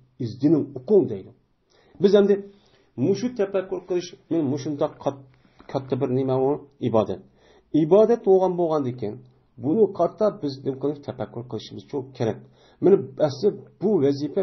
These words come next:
bizningki. Mushu koinotning ustida, mavjudotlarning ustida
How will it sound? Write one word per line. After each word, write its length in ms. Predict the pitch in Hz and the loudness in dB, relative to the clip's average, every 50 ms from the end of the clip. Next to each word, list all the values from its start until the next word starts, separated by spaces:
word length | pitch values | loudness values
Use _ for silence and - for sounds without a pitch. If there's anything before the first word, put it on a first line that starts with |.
| 190 - | -6 -6
bizningki. 560 | - 120 110 107 110 117 110 - - - 87 - - _ _ _ _ _ _ _ _ _ _ _ _ _ _ _ _ - - | -12 -10 -10 -6 -6 -6 -6 -8 -10 -16 -20 -20 -20 _ _ _ _ _ _ _ _ _ _ _ _ _ _ _ _ -2 -2
Mushu 160 | 160 160 190 185 | 0 0 0 -2
koinotning 580 | - - 151 156 160 156 156 139 - 156 151 143 | 0 0 0 0 0 -2 -4 -6 -6 -6 -8 -8
ustida, 280 | - 127 - 139 143 156 156 151 - | -10 -12 -10 -6 -4 -2 -2 -2 -4
mavjudotlarning 760 | - - 135 143 139 147 143 151 143 143 - 147 143 151 147 - | -2 0 0 0 0 -2 -2 -2 -2 -2 0 -2 0 -2 -2 -6
ustida 300 | - 127 127 139 135 147 | -8 -10 -8 -4 -2 -2